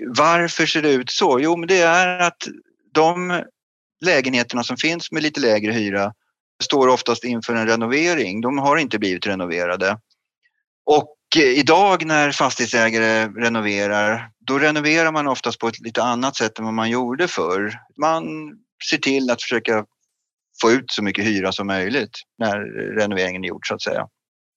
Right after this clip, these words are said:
Men det är också så att det pågår ju fortfarande bostadsrättsomvandlingar, även om det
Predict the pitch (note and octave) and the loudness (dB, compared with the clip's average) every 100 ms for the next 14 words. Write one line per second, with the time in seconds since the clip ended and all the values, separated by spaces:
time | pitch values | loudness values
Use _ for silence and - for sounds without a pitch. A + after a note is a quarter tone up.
0 | _ _ - A#2 B2+ B2+ C3 D#3 - - | _ _ -4 2 4 6 6 4 0 2
1 | A#2+ A2 - - - - A2+ C#3+ B2+ A2+ | 2 0 -6 -14 -16 -8 0 4 6 6
2 | D#3 E3+ C3+ - G#2+ G#2+ G#2+ G#2+ G#2 - | 4 4 0 0 0 0 -2 -2 -2 -2
3 | A2 - A#2 D#3 E3 G2+ G2+ G2 A2 A2+ | -2 -2 0 0 -2 -4 -2 0 2 2
4 | A2 A2+ A2 G#2+ A2 G#2+ | 2 0 0 2 2 -2